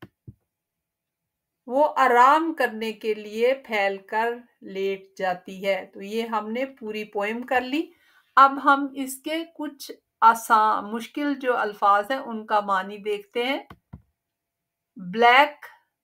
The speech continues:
काले को कहते हैं, काला रंग ब्लैक और सफेद जो है white, इंग्लिश में white और उर्दू में सफेद। Sleep कहते हैं सोने को,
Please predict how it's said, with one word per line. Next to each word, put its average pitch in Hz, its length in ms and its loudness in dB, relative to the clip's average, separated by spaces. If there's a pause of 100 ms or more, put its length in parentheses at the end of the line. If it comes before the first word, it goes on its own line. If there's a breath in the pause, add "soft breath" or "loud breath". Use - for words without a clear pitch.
(160)
काले 202 340 2
को 226 180 -4
कहते 247 460 -4
हैं, 247 360 -6
काला 214 460 4
रंग 226 400 -4 (360)
ब्लैक 190 580 -2
और 214 300 -2
सफेद 208 540 -8
जो 214 140 -8
है 220 360 -4 (960)
white, 208 480 2
इंग्लिश 214 480 -10
में 226 100 -8
white 214 460 0
और 247 160 -8
उर्दू 202 360 -12
में 208 160 -10
सफेद। 180 540 -8 (1600)
Sleep 294 480 -2
कहते 277 320 0
हैं 262 180 -2
सोने 233 500 -8
को, 240 340 -10